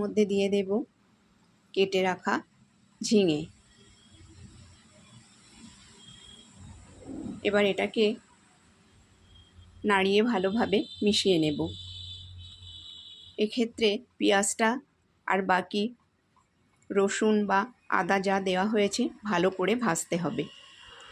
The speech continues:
এবার আমি এটা ঢেকে দিয়ে গ্যাসের ফ্লেম মিডিয়াম করে বেশ কিছু সময়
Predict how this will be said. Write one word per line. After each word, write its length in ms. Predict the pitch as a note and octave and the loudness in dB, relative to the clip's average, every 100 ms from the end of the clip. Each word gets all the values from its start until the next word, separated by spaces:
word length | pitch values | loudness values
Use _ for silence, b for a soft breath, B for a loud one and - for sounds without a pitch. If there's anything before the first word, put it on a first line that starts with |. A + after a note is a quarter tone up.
| - | -4
এবার 220 | G3+ G3 G3+ | 2 4 4
আমি 180 | G#3+ G3+ B3 - _ F3 | 4 2 -2 -10 _ -6
এটা 140 | F#3 F#3 | -4 -2
ঢেকে 300 | G3 F#3+ G3 G3 | 0 0 0 0
দিয়ে 160 | G#3 F#3 - - F#3 | 2 0 -2 -6 -2
গ্যাসের 300 | F#3 G3 G3+ | 0 0 -2
ফ্লেম 200 | - G3 G3+ | -2 -2 0
মিডিয়াম 320 | F#3+ F#3 G3 G3+ | -2 -2 -2 -2
করে 240 | G#3+ G#3 G3 - _ - F#3+ | 0 0 0 -6 _ -4 -2
বেশ 140 | F#3+ - | -2 -4
কিছু 180 | F#3+ F#3+ | -8 -6
সময় 320 | G#3 G3 A3+ | -4 -2 -4